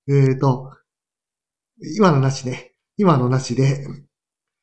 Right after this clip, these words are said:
えー、例えば、か、八かけて八だから、まあ、パッと浮かばない四と二かな。えー、で、見てると、こことここで、Xかける四で四エックスができて、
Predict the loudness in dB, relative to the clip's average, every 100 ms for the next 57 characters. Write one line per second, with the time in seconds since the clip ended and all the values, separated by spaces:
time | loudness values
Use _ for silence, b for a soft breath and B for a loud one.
0 | _ _ _ 0 2 2 2 2 2 0
1 | 0 0 0 -2 0 -2 0 0 -2 0
2 | -2 0 0 -2 -4 -2 -4 0 2 2
3 | 2 2 4 4 2 2 2 2 0 -6
4 | _ _ _ _ _ _ 2 4 4 4
5 | 4 2 0 0 2 2 0 -2 -2 0
6 | 2 2 4 2 0 -4 -2 0 2 2
7 | 4 4 2 4 4 4 2 -2 -6 -6
8 | -6 -8 -2 0 0 -2